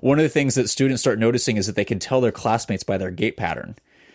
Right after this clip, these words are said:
And so that's how individual it is. So that also means that how you wear shoes, how you break stuff down is gonna be totally individual. So please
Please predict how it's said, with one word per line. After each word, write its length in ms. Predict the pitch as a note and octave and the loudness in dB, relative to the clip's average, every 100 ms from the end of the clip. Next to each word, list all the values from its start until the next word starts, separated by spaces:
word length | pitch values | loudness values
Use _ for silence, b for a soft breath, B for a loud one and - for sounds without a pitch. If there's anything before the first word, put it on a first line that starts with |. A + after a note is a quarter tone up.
| b b | b b
And 140 | - G#2 | -4 0
so 100 | G#2 | -2
that's 440 | F#2+ B2+ C3 D3+ | 0 2 2 0
how 140 | D3+ A2+ | 0 0
individual 720 | A#2+ A2 A2+ A2+ A2 G2 F2 | 2 2 2 0 0 0 0
it 120 | F#2 | 2
is. 540 | G#2+ D#2+ G#1+ - - - | 2 2 -2 -4 -4 -8
So 540 | - A#2+ G2 F#2 F2+ E2 | -2 2 4 4 0 0
that 140 | G#2+ G2+ | 0 2
also 260 | G#2+ - | 0 0
means 300 | G#2 G2+ F#2 | 0 -2 0
that 180 | G2 - | -2 -2
how 220 | - A#2+ | -4 0
you 220 | A#2 G#2+ | 2 2
wear 240 | G2 G2+ G2 | 2 2 2
shoes, 520 | - F3 D#3+ D#3 C3+ | 0 0 4 4 2
how 80 | A#2+ | 0
you 80 | G2+ | -2
break 160 | F#2+ | -2
stuff 200 | - G#2 | -2 -2
down 400 | B2+ B2+ B2 A2+ b b b b b | 2 2 2 0 b b b b b
is 180 | B2 G#2+ | -2 2
gonna 160 | A#2+ | 2
be 100 | A#2 | 2
totally 360 | G#2+ - A2 G#2+ | 0 0 0 0
individual. 380 | G2+ G2 F#2+ F#2+ | 0 0 0 -2
So 160 | - E2+ | -2 -6
please 720 | - - C#3 C3+ B2+ G#2 | -6 -2 0 2 2 0